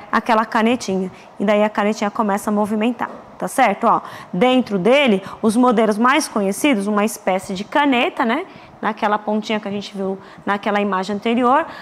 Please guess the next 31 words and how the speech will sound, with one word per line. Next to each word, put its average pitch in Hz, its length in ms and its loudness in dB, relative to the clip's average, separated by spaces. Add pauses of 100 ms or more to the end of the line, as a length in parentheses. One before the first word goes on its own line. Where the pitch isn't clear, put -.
(120)
acionada 294 640 4
pelos 233 540 -2
impulsos 233 500 0
elétricos, 285 500 2
move-se 294 760 4 (240)
sobre 254 360 2
um 269 80 4
cilindro 240 480 2
de 233 120 -2
papel, 247 480 2 (260)
compondo, 302 540 2 (200)
compondo 285 640 2
então 269 320 2
os 269 80 -2
sismogramas. 233 960 2
Ó, 208 240 2
sismogramas 226 680 0
são 233 260 0 (320)
os 240 240 0
gráficos, 208 640 0
né, 233 220 -2 (180)
a 220 100 2
partir 233 340 0
dos 233 200 -4
quais 220 400 0 (220)
os 240 160 -2
abalos 220 400 2
são 240 180 -2
medidos 214 480 0
e 226 60 2
analisados. 220 720 0